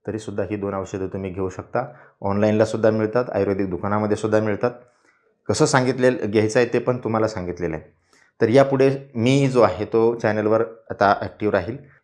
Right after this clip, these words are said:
थोड्या थोड्या दिवसाच्या गॅपने मी नवनवीन उपाय मी चॅनलवर सांगण्याचा प्रयत्न करेन विविध आजारासाठी. बऱ्याच प्रकारचं संशोधनही आम्ही त्याविषयीचं केलेलं आहे, ते पण तुम्हाला मी सांगेन. तर अशाच नवनवीन आयुर्वेदिक उपायासाठी,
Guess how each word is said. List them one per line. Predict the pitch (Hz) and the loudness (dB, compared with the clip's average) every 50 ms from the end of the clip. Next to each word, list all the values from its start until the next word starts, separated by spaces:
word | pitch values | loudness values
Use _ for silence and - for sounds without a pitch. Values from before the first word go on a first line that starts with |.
| - | -6
थोड्या | - 95 101 90 | -2 -2 0 2
थोड्या | 107 101 101 95 | 2 2 2 2
दिवसाच्या | 95 90 - 104 - 107 | 0 -2 -2 0 0 0
गॅपने | 98 95 95 90 - 101 98 | 0 0 -2 -2 -2 -4 -4
मी | 92 95 98 | -4 -2 -4
नवनवीन | 98 98 95 98 98 101 101 101 107 107 101 | -4 -2 -2 -2 0 2 2 4 4 2 2
उपाय | 90 87 87 110 107 104 | 0 0 2 4 4 4
मी | 104 104 104 104 104 - - - | 2 0 -2 -2 -4 -6 -6 -2
चॅनलवर | - 92 92 98 92 95 98 98 | 0 0 2 2 2 2 2 0
सांगण्याचा | 98 - 95 92 92 95 - 104 | 0 0 -4 -2 -2 -2 0 0
प्रयत्न | 87 90 92 87 95 98 | -2 0 -4 -4 -4 -4
करेन | - 101 95 101 | -2 -2 -2 -2
विविध | 90 90 87 92 92 92 | -2 -2 -2 -2 0 0
आजारासाठी. | 87 87 85 95 92 92 - - 87 - 101 113 - _ _ _ - - _ _ _ _ _ - | 0 0 0 0 -2 -4 -2 -4 -8 -8 -8 -12 -14 _ _ _ -20 -20 _ _ _ _ _ -4
बऱ्याच | 101 104 104 104 - - | 0 2 2 2 2 2
प्रकारचं | 104 101 - 110 104 92 107 104 | 0 0 2 0 0 0 0 -4
संशोधनही | - 110 92 85 - 104 98 107 110 107 104 110 | -4 -4 -6 -4 -4 -2 0 0 0 0 -2 -2
आम्ही | 104 98 98 98 101 101 95 - _ - - | -2 -2 -2 -4 -6 -8 -8 -12 _ -4 0
त्याविषयीचं | 98 95 95 92 90 87 - 98 95 90 - 95 | 2 2 2 2 -2 -4 -2 -2 -2 0 -2 -8
केलेलं | - - 90 90 98 98 95 | -6 -4 -2 -2 0 0 -2
आहे, | 90 98 92 | -2 -4 -6
ते | - 113 | -2 -4
पण | 113 - 123 117 | -2 0 -2 -2
तुम्हाला | 104 107 98 95 95 98 | -2 -2 -2 0 0 0
मी | 98 98 98 95 98 - _ _ - | 0 -2 -4 -6 -8 -10 _ _ -16
सांगेन. | - - 85 82 90 98 - - _ _ _ _ - - - _ _ _ _ - | -10 -8 -6 -4 -4 -4 -4 -6 _ _ _ _ -20 -20 -20 _ _ _ _ 0
तर | 113 107 110 - - - - | 2 2 2 2 0 -4 -6
अशाच | 98 - - 131 127 - | -6 0 2 0 0 2
नवनवीन | 117 104 101 101 107 110 107 | -2 -2 -2 0 0 0 0
आयुर्वेदिक | 98 95 98 104 107 104 110 110 110 - - | 0 0 0 -2 -2 -2 -4 -6 -6 -12 -14
उपायासाठी, | 95 - - 110 117 127 123 - 104 90 - 87 | -12 -2 4 6 6 6 6 4 0 0 0 -4